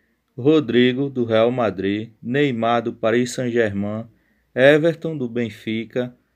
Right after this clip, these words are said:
Roberto Firmino do Liverpool e Richarlison do Everton.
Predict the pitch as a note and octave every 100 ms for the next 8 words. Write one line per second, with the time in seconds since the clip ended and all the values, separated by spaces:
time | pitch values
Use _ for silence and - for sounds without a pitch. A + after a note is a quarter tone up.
0 | _ - B2+ A2 C#3 D3+ - - C#3 A#2+
1 | A#2 B2 B2 A#2+ A2+ G#2+ A2+ B2 B2+ C3+
2 | C3+ _ _ _ D3+ D#3+ D#3 F3 - B2
3 | A#2 A#2+ A#2+ - B2 B2+ B2 G#2+ G#2 F#2+
4 | G2 - G2